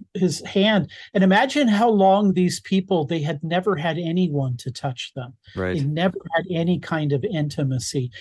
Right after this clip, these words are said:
Speaker 1: But then this man from Galilee, this man from Nazareth comes, and he performs these miracles. And Billy does it for people who are desperate.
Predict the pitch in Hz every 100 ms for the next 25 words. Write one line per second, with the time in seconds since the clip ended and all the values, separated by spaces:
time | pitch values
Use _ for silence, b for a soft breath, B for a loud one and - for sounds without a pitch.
0 | B B B _ - 151 170 175 202 214
1 | - - 170 165 - 170 175 180 180 180
2 | 156 143 156 160 170 139 139 131 135 139
3 | - 151 165 180 - 147 147 147 156 143
4 | 139 127 - - 143 123 135 143 - B
5 | B B 160 147 180 - 147 - 175 190
6 | 202 190 202 143 170 214 196 170 151 B
7 | B B 208 151 214 269 214 160 233 277
8 | 294 240 - 196 - - 226 214 - 180
9 | 156 - - 185 156 120 180 202 - -
10 | 127 131 -